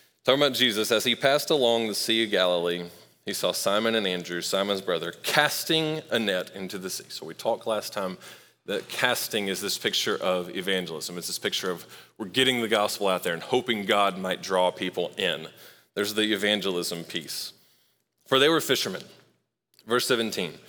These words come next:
"Follow me," Jesus told them, "and I will make you fish for people." Immediately they left their nets and followed him.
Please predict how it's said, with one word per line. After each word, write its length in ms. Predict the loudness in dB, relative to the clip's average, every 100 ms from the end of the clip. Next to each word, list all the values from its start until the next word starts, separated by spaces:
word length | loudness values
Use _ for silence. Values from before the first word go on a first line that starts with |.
| -20 -20 _
"Follow 320 | 4 6 6
me," 220 | 4 0
Jesus 320 | 0 -2 -2
told 280 | 0 2 2
them, 320 | 2 0 -4 -4
"and 140 | 2
I 60 | 4
will 100 | 4
make 300 | 2 -2 -2
you 80 | -6
fish 400 | -2 0 0 -2
for 120 | -4
people." 360 | -4 -6 -6 -12 -20 _ _ _ _ _ _ _ _ _
Immediately 460 | 0 2 4 4 4
they 140 | 4
left 260 | 4 2 2
their 120 | 0
nets 280 | 2 0 -2
and 140 | -4
followed 300 | -2 -2 -4
him. 140 | -10